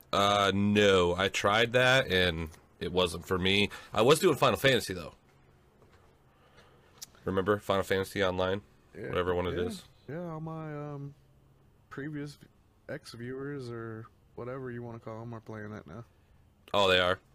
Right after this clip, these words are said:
Speaker 2: Yep.
Speaker 1: Yeah.
Speaker 2: They gravitated towards that because,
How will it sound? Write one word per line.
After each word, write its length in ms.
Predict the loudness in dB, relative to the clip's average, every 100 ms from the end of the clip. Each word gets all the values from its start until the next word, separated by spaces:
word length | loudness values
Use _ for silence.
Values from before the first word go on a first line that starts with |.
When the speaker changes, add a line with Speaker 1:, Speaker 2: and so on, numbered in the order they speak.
| _ _ -20 _ _
Speaker 2:
Yep. 160 | -14 -8
Speaker 1:
Yeah. 240 | -6 -4 -8 _ _ _
Speaker 2:
They 120 | -16
gravitated 600 | -12 -12 -12 -12 -10 -12
towards 320 | -12 -12 -12 -12
that 240 | -12 -12
because, 640 | -16 -12 -12 -12 -14 -16